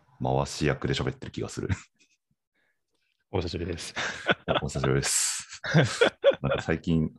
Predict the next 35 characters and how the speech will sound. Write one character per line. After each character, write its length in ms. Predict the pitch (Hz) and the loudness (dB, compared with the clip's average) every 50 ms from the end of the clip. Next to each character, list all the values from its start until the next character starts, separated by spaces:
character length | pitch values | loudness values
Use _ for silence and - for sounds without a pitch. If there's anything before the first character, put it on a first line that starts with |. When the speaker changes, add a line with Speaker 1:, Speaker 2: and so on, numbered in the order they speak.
| _ _ | _ _
Speaker 1:
あ 140 | - 76 69 | -8 -6 -6
の、 140 | 69 67 67 | -4 -4 -2
土 140 | - 82 78 | 0 4 4
日 180 | 85 85 90 | 4 4 4
の 100 | 90 87 | 4 4
充 160 | 80 78 82 78 | 4 4 2 2
実 220 | 76 - - 78 | 0 -2 -2 -2
度 100 | 73 69 | 0 0
が 100 | 65 67 | 0 -2
高 260 | - 64 - - 71 | -6 -6 -2 -2 -2
い 20 | 67 | 0
せ 160 | - 71 67 | 0 -2 -2
い 40 | 62 | -2
で、 220 | 60 58 60 - _ _ - | -2 -6 -10 -14 _ _ -20
こ 120 | - - 60 | -12 -12 -12
う、 40 | - - - _ _ _ | -12 -14 -20 _ _ _
あ 160 | - 64 62 58 | -6 -4 -4 -4
の、 300 | 58 57 58 55 55 - _ _ _ _ _ _ _ _ _ _ _ _ _ _ | -8 -12 -12 -14 -16 -18 _ _ _ _ _ _ _ _ _ _ _ _ _ _
収 180 | - - - 80 | -12 -4 -2 -2
録 200 | 80 76 - 78 | 0 0 0 0
を 20 | |
サ 160 | - - 73 | 0 0 0
ボ 100 | 65 73 | 2 2
る 120 | 69 65 - | 0 0 -2
っ 40 | - _ _ _ | -6 _ _ _
て 100 | - 64 | -8 -8
い 140 | 57 55 | -8 -8
う、 220 | 53 - - - _ _ | -12 -14 -16 -20 _ _
こ 200 | _ - 104 101 - - | _ -16 -14 -12 -6 -4
う、 20 | |
Speaker 2:
羨 140 | 98 - 92 | -4 -4 -4
ま 80 | 90 | -4
し 80 | - 101 | -6 -6
い 40 | 98 | -4
な。 280 | 98 104 113 95 87 | -2 -2 -2 -4 -8